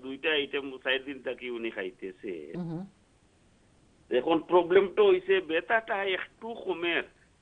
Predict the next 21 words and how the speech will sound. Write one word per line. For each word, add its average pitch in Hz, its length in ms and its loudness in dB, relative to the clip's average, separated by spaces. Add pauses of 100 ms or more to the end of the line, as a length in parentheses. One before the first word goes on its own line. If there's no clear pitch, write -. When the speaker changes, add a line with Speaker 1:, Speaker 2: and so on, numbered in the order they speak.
(140)
Speaker 2:
হুম। 160 160 -8
Speaker 1:
পয়লা 175 300 2
দুই 165 200 -8
দিন 180 240 -12
তো 196 60 -6
উনি 165 420 -4
লড়াচড়াও 135 580 -8
করতে 156 260 -12
পারতেছে 127 420 -8
না। 123 60 -4
এই 143 120 -4
তো, 90 140 -12
আহ, 57 200 -10 (320)
দুই 143 200 -6
দিন 160 200 -6
থাকি, 147 460 2 (180)
নেক্সট 131 300 4
দুই 156 140 2
দিন 160 180 -4
থাকি 147 280 2
আবার 120 260 2